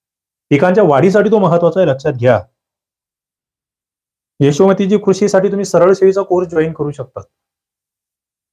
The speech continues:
आता जमिनीमध्ये सर्वसाधारण स्फुरद जर बघितलं, तर हेक्टरी सहा पॉइंट पंचवीस ते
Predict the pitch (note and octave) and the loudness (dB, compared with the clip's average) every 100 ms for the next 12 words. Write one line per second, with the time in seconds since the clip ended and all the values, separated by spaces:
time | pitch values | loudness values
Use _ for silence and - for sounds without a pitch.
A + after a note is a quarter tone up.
0 | _ _ _ _ _ _ - E3 F#3 F#3 | _ _ _ _ _ _ -8 -2 0 0
1 | D#3 F3 F#3+ G3 G3 F#3+ E3 F3+ F3 F3+ | 0 -2 -2 0 -2 0 -2 0 0 0
2 | F#3 F3+ - E3+ E3+ F#3+ F3+ F3+ F#3 F3 | 0 -6 -4 -2 0 -2 -2 -2 -2 -2
3 | F3 - F3+ E3+ D#3+ E3 E3+ E3+ F3 - | -2 -4 -4 0 0 0 -2 -4 -6 -4
4 | F3+ | -4